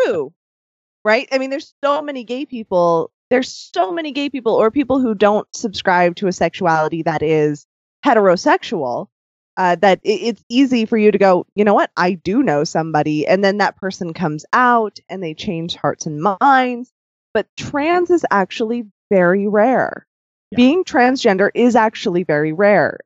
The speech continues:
Speaker 1: Uh, and so it's an easy target because they are so much in a minority. Honestly, I can, I can ascribe it to an issue we had here in Utah where a bar, uh, said they would no longer serve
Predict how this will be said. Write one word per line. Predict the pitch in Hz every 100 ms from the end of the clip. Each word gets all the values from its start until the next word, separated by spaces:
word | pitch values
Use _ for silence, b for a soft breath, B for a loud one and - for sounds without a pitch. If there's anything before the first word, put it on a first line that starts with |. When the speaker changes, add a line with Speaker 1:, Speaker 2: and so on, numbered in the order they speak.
| -
Speaker 1:
Uh, | 190 175 165 147 -
and | 202 196 190 190 185 _
so | 233 208 208 - _ _ _ _ _ _ _ _
it's | - 247
an | 226 233 -
easy | 269 277 262
target | - - 226 240 202 160 151 -
because | 208 208 214 196 185
they | 196 196
are | 190
so | 202 - - - 214
much | 226 214
in | 208
a |
minority. | 190 185 190 190 160 -
Honestly, | 196 214 - 208
I | 180
can, | 202 233 202
I | 226
can | 254
ascribe | 226 220 - 233 269
it | 294 -
to | - 220 214 196
an | 190
issue | 196 - 208
we | 190 196
had | 196 175
here | 185 180
in | 170 165
Utah | 170 170 180 156
where | 151 170 170 -
a | 165 165 160
bar, | - 185 202 165 156 175 - _ _ _ _ _
uh, | 175 170 156 147 - -
said | - 208 190
they | 190
would | 190
no | 185 180 202
longer | 208 185 185 190
serve | - - 175 165 165 160 156